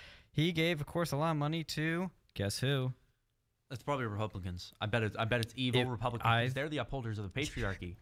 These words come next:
Speaker 1: <laughs> I
Speaker 2: Tho-,
Speaker 1: thought
Speaker 2: those are the,
Speaker 1: so
Speaker 2: those are the
Speaker 1: too.
Speaker 2: real sexual assaultists. The, it's the Republicans.
Speaker 1: Oh yeah, I thought he was gonna be donating, like, big time to the alt-right, you know? Like, he
Speaker 2: <laughs>
Speaker 1: was a
Speaker 2: It's probably, like, he's
Speaker 1: cr-
Speaker 2: probably, like, Richard Spencer's biggest fanboy 'cause, you know, Richard Spencer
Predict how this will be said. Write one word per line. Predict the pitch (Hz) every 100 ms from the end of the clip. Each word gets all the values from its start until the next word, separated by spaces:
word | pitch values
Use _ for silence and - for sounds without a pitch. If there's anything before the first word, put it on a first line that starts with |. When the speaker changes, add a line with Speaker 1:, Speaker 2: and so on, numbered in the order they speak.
| -
Speaker 1:
<laughs> | - - 110
I | 127
Speaker 2:
Tho-, | 165
Speaker 1:
thought | 156 151
Speaker 2:
those |
are | 147
the, | 127
Speaker 1:
so | 147
Speaker 2:
those | 147 -
are | 156
the |
Speaker 1:
too. | 143
Speaker 2:
real | 117
sexual | 127 127 104 110
assaultists. | - - 98 95 92 -
The, | 98 98
it's | -
the |
Republicans. | 92 87 101 90 87 87 131
Speaker 1:
Oh | 151
yeah, | 160 123
I | 110
thought | 139
he | 135
was | -
gonna | 127
be |
donating, | 104 107 113 113
like, | 107 95
big | 117 117
time | 120 101
to | 98
the | 98
alt-right, | 104 - 107 113 -
you | 95
know? | 95 107
Like, | 101 98
he | 123
Speaker 2:
<laughs> | 117
Speaker 1:
was | 131
a | 101
Speaker 2:
It's | -
probably, | 135 131 101 98 107
like, | 120 110
he's | 131
Speaker 1:
cr- |
Speaker 2:
probably, | 131 143 127
like, | 123 104
Richard | 120 113 95
Spencer's | 104 104 101 -
biggest | 101 101 -
fanboy | 98 101 98 98
'cause, | 104 104
you |
know, | 95
Richard | 98 95 92
Spencer | 95